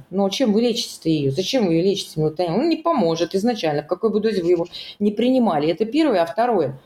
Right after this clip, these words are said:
Э, все дозы, которые выше трех миллиграммов для взрослого человека, восемнадцать плюс,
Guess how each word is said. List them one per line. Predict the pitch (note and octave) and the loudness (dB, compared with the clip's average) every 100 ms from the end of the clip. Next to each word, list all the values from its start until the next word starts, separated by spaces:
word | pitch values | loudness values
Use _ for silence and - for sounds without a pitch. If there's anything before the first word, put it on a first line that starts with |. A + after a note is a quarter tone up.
| _ _ _ _ _ - | _ _ _ _ _ -6
Э, | F#3 F#3 | 0 0
все | F3+ - C#4+ | 0 0 0
дозы, | A#3 C4+ F#3 | 2 2 2
которые | F3+ F#3+ A3 A3 | 0 0 4 4
выше | A3 C4 - D#3 | 4 2 2 -2
трех | - A#3+ A3 | 0 0 0
миллиграммов | F#3 F#3 - D#4 C4 D#3 E3 | 0 -2 0 0 0 -4 -2
для | G3+ | 0
взрослого | G3+ G#3 B3+ - D#3 D3+ | 0 2 2 0 -2 -2
человека, | - E3+ G3+ D#4+ D#4+ E3+ | -2 -2 0 0 0 -2
восемнадцать | D#3 G3+ G3 E3+ - | -2 -2 -2 -2 -2
плюс, | G3+ - | -2 -2